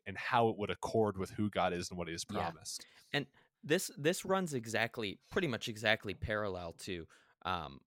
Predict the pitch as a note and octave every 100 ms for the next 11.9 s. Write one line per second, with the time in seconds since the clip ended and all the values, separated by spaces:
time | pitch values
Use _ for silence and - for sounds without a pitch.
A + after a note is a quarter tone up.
0 | _ - A2 G2 G#2+ G#2 E2 G2 - G2
1 | F2+ - - - _ _ - F#2+ F2+ F2+
2 | G#2+ A2 - - - F2+ E2+ D#2 D2 -
3 | G#2+ G#2 G#2+ G#2 G2+ - F#2+ - - G2+
4 | - - F2+ E2+ E2 F2 - G#2+ G2 F#2
5 | - G#2 - _ _ _ _ - A2+ -
6 | A#2+ A#2 - - G2 F2+ E2+ E2+ _ _
7 | _ _ _ _ _ _ - - - -
8 | A#2+ B2 A#2+ - A2+ G2+ - B2+ A2 -
9 | A#2+ A#2 A2 G#2+ G2+ G#2 - G#2+ G2 F#2+
10 | F#2 F2+ G#2 F#2+ E2 - G#2 F#2 - G2
11 | G2+ F#2 F2+ F#2+ F2+ - E2+ D#2